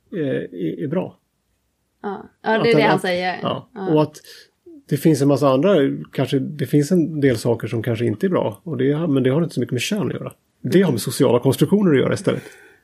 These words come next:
Speaker 1: Att kvinnor har sämre betalt i vissa yrken till
Speaker 2: Mm.
Speaker 1: exempel. Eller,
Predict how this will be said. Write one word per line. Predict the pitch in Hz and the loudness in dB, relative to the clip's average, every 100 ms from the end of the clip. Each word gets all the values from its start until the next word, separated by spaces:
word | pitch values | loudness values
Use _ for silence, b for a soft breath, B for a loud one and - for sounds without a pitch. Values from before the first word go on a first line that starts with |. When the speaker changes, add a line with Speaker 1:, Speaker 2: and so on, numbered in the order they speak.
| _ | _
Speaker 1:
Att | - - | -12 -12
kvinnor | - 131 120 | -2 2 4
har | 123 | 2
sämre | - 120 120 | 2 0 0
betalt | 117 151 127 - | 0 2 2 0
i | 180 | -4
vissa | 123 - | -4 -2
yrken | 123 120 | -4 -4
till | 131 | -4
Speaker 2:
Mm. | 123 | -4
Speaker 1:
exempel. | 123 131 139 127 | -4 -8 -6 -6
Eller, | 123 | -4